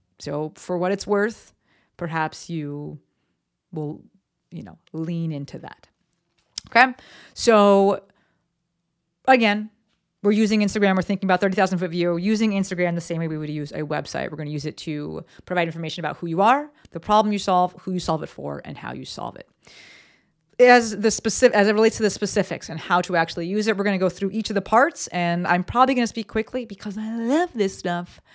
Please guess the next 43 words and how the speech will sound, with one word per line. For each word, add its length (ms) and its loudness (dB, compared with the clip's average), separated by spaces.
Maybe 220 0
you 120 -2
can 180 -2
use 160 -2
your 80 -2
little, 260 2
you 120 -10
know, 200 -14
your 220 -6
Instagram, 420 -4
not 140 -6
Instagram 400 -12
player, 240 -10
wow, 180 -4
your, 300 -8
uh, 380 -8
podcast 480 2
player. 220 -8
You 100 -8
put 140 0
me 80 2
at, 40 2
like, 200 -2
point 240 -4
seven 260 -4
five 240 -6
speed 320 -16
today, 240 -18
right? 160 -14
Maybe 160 -8
I'm 60 -6
speaking 260 -12
a 20 -12
little 160 -16
fast. 200 -20
Uh, 200 4
but 420 6
Instagram 420 6
specifically, 680 -4
starting 240 0
off 100 -2
the 100 0
bio. 480 4